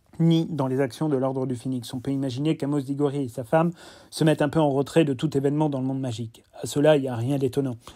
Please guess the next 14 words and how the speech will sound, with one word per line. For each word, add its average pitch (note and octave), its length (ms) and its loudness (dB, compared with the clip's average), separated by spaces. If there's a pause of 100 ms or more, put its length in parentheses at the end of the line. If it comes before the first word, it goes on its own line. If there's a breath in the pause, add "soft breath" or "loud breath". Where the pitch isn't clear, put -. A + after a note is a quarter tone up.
(320 loud breath)
La C#3 100 4
perte C#3 360 2
d'un C3 280 0
enfant, E3 360 4
surtout A2+ 300 -6
quand B2 220 -10
il C3+ 60 -10
s'agit C3+ 320 -2
d'un C3 160 -6
enfant C#3+ 300 -6 (100)
unique, E3+ 380 2 (340 loud breath)
condamne, F3 580 4
euh, C3+ 80 -2
les C#3 440 -2